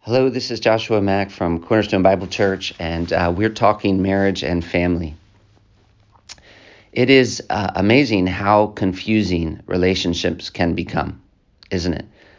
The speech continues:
Uh, especially marriage relationships. I know that I have, uh, sat down and talked with couples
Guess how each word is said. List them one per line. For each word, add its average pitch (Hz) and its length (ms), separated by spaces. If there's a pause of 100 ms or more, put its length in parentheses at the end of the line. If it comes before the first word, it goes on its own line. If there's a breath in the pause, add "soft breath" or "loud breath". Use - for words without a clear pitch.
(640 soft breath)
Uh, 82 180
especially 98 520
marriage 90 440
relationships. - 760 (1200)
I 95 100
know 101 260
that 87 300
I 87 200
have, 85 460
uh, - 300 (420)
sat 104 300
down 95 380
and 82 420 (140)
talked 113 320
with 87 280 (140)
couples 92 540